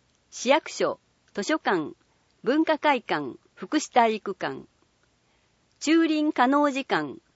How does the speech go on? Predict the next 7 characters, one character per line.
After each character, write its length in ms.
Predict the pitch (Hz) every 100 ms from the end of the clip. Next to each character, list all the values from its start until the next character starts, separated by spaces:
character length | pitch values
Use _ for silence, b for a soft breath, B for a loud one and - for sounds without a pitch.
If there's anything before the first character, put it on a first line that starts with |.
| _ _ _ _ _ _ -
二 180 | 269 349
十 240 | 320 226
四 140 | 175
時 120 | 180 240
間 320 | 220 202 190
以 120 | 190
内。 280 | 170 113 -